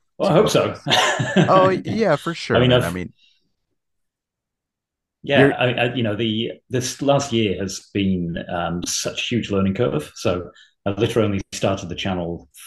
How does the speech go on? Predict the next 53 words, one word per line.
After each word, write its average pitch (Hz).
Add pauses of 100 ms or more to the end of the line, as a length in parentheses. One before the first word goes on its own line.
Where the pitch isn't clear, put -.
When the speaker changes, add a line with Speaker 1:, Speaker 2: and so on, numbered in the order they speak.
Speaker 1:
fourteen 95
months 85
ago. 98 (560)
Speaker 2:
Yeah. 85
Speaker 1:
Um, 82
and 92 (160)
in 95
fact, 104
I 104
remember 101
doing 95
that - (300)
first -
show 92
with 92
you, 110
and 95
I 92
think 107 (240)
Speaker 2:
Yeah. 85 (320)
Speaker 1:
I 98
had 98
about 98
six -
hundred 104
subscribers 120
at 135
that 123
point. 165 (300)
Speaker 2:
Mm-hmm. 107
Speaker 1:
Um, 113
you 107
know, 98
and, 107
and 110
it 110
was, 107 (420)
uh, 95
you 113
know, 104
my 123 (120)
big -
goal 120
at 110
that 120
time 95
was 95
to -
get 110
to 107
a -
thousand 101
subs. -